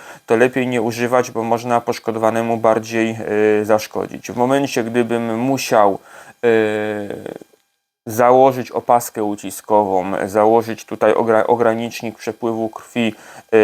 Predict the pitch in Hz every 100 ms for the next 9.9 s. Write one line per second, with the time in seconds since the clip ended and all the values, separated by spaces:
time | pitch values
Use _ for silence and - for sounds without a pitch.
0 | 107 104 104 104 117 113 113 110 - 107
1 | 107 117 117 117 113 110 107 113 110 110
2 | 110 107 - - 110 110 - 110 110 -
3 | 110 113 110 104 104 - 110 107 104 -
4 | 104 - 101 120 147 - - - - 131
5 | 127 127 127 127 123 113 123 135 127 117
6 | 113 110 107 110 117 113 107 - 78 104
7 | 101 - - 120 120 113 110 110 110 104
8 | 104 - 127 123 - 104 101 101 - 107
9 | 101 - 104 104 101 101 107 135